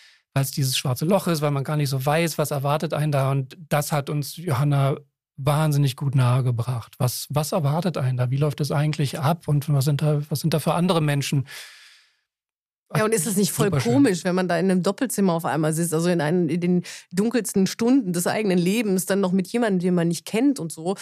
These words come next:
Speaker 2: Ähm, und das hat sie aber auch schön geschrieben, ne? Mit diesem Bild vom, das war wie so ein Schulausflug irgendwie. Und dann aber doch auch sehr ernsthafte Arbeit mit und an sich, ja, irgendwie so. Das war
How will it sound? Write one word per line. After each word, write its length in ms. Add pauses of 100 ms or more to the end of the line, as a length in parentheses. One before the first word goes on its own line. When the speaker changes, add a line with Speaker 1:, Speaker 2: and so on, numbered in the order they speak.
(320)
Speaker 2:
Ähm, 560
und 160
das 120
hat 140
sie 120
aber 140
auch 160
schön 340
geschrieben, 540
ne? 140
Mit 160
diesem 220
Bild 160
vom, 240
das 240
war 140
wie 80
so 80
ein 100
Schulausflug 880
irgendwie. 540 (300)
Und 140
dann 120
aber 200
doch 420
auch 180
sehr 420 (440)
ernsthafte 880
Arbeit 400
mit 280
und 200
an 180
sich, 320
ja, 240
irgendwie 380
so. 140
Das 180
war 100